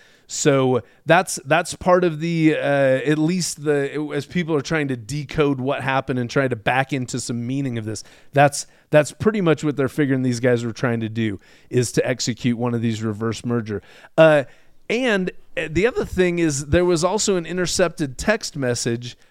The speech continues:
uh, sent by Peter Coker Junior that said that once the reverse merger was announced,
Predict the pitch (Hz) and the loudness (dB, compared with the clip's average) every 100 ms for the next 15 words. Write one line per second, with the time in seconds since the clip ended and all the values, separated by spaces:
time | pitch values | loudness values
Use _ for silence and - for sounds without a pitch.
0 | _ - 143 139 135 - 139 139 - 196 | _ 2 4 4 2 -4 -8 -4 2 2
1 | 190 151 147 175 175 156 147 147 - - | 2 -2 2 4 6 4 2 -2 -6 -10
2 | - 190 170 156 - 175 156 156 123 113 | -2 0 0 -2 0 0 0 -2 -6 -6
3 | 131 254 233 131 104 110 - - - - | 0 0 0 -4 -4 -8 -12 -20 -20 -16
4 | 139 151 - - 190 180 156 143 139 165 | -2 -2 0 2 6 6 4 -2 0 0
5 | 196 - 180 165 131 156 180 - 156 185 | 0 0 2 2 2 0 0 -2 -2 0
6 | 165 160 143 135 127 123 156 254 196 147 | 0 0 2 2 0 -2 0 4 4 2
7 | - - | -2 -8